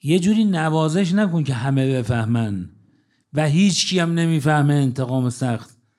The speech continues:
و همهٔ مسئولینم می‌گن نبود. اینجوری نکن. یه چیزی بزن که معلوم بشه یشف صدور قوم مؤمنین شد،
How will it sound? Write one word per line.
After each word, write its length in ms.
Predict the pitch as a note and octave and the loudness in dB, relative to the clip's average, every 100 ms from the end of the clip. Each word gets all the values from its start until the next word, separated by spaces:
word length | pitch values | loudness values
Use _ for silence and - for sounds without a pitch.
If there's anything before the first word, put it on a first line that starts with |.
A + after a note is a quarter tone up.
| _ - | _ -4
و 120 | D3+ | -2
همهٔ 580 | B2 D#3+ F3+ G#3+ A#3+ G3+ | 0 0 2 4 6 4
مسئولینم 520 | - F3 E3+ E3 D#3+ | 0 -2 0 0 -2
می‌گن 280 | D#3 D3 C#3+ | -2 0 0
نبود. 520 | C#3 B2 B2 G2 G2 - _ _ _ _ _ _ _ _ _ _ _ _ _ _ _ _ _ | 2 2 0 -2 -8 -20 _ _ _ _ _ _ _ _ _ _ _ _ _ _ _ _ _
اینجوری 360 | - G#2+ A2 B2+ | -12 -6 -2 -2
نکن. 460 | C3+ G#2+ E2+ F2+ G#2+ _ _ _ _ _ _ _ _ _ | -2 -4 -12 -18 -20 _ _ _ _ _ _ _ _ _
یه 160 | A#3+ B3+ | -6 -6
چیزی 360 | - A3 A3 A3 | -2 -2 0 2
بزن 360 | A3 G#3+ G#3 | 0 0 -2
که 480 | G3 G3+ G3+ G3+ G3 _ _ _ _ _ _ _ _ | -4 -4 -4 -6 -12 _ _ _ _ _ _ _ _
معلوم 360 | C#3+ D#3 E3 F#3+ | -8 -6 -2 -2
بشه 460 | F#3 G3+ G3 F#3+ | -2 -4 -4 -4
یشف 560 | C#3 C3+ E3 F3 - F3+ | -6 -6 -4 -4 -6 -8
صدور 500 | - C#3 D3+ D#3+ D#3 | -6 -6 -4 -4 -4
قوم 340 | D3 D3+ D3+ | -2 -2 0
مؤمنین 600 | D3 A2+ F#2 G2 G2 F#2+ | -2 -4 -8 -12 -12 -14
شد، 260 | E2 F2+ | -16 -20